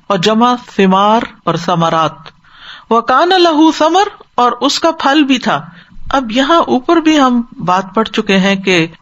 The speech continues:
اکل بھی آئے تھے اور یہاں ثمر کی بات ہے، تو اکل ہوتا ہے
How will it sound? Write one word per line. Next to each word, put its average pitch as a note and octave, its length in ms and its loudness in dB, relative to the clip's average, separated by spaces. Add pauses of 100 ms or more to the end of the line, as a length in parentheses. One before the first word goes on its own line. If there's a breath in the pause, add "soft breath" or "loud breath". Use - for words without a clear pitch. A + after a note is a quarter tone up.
(100)
اکل C#4 340 2
بھی C4 180 2
آئے G#3 240 0
تھے G#3 260 -2
اور G3 160 2
یہاں F#3 220 0
ثمر F#3 360 0
کی A3+ 120 -2
بات F#3 340 -2
ہے، A#3 80 0
تو - 220 -4
اکل D#4+ 320 2
ہوتا D#4+ 240 0
ہے D#4+ 240 0